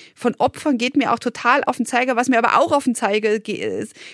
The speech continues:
wenn dann sich Parteien das auch wieder als Wahlkampfplattform nutzen, um dann ihr gesamtes, ja, ihr ganzes Parteibuch runterzubeten bei solchen Veranstaltungen.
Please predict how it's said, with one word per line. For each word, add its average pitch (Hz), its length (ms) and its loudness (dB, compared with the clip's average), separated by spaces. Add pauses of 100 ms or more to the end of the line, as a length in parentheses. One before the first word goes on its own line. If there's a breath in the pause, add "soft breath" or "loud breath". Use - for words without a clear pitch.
(100 loud breath)
wenn 220 120 2
dann 233 140 2
sich - 160 -6
Parteien 233 560 2
das 247 160 -4
auch 233 160 -2
wieder 240 160 0
als 214 220 -2
Wahlkampfplattform 240 1160 0
nutzen, 240 420 0 (260 loud breath)
um 226 180 2
dann 226 220 2
ihr 233 200 2
gesamtes, 240 720 0 (320)
ja, 214 440 0
ihr 202 180 0
ganzes 226 300 -2
Parteibuch 226 800 -2 (320)
runterzubeten 220 1160 2 (480 loud breath)
bei 202 160 4
solchen 214 280 2
Veranstaltungen. 214 840 0